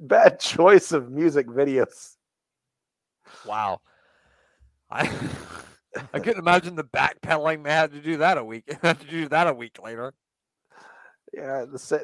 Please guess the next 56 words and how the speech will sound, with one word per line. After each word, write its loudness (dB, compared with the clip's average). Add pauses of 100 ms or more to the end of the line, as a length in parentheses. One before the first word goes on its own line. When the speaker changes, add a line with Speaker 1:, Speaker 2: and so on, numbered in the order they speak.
(120)
Speaker 1:
the -6
same, -6
like, -6 (180)
week -4
before 2
they 2
kill -2
off 2
Vince -4
McMahon -6
in -10
an -10
exploding -2
limousine, -6
and -10
then -4
they're -4
like, -4 (360)
"Well, 2 (340)
this 4
kinda 6
takes 2
precedence. 0
We're 2
gonna 8
have 4
to -4
bring 0
him 0
back 2
alive." -2 (160)
Speaker 2:
Okay, -6
speaking -10
of -6
Chris -8
Benoit, -2
I -2
don't -6
know -4
if -4
I -2
told -8
you -12
guys -4
this -16
before, -10 (400)
but -4
have -4
you -2
ever -6
seen, -12
like, -4
the -6
Billy -8
Jack -6
Haynes -16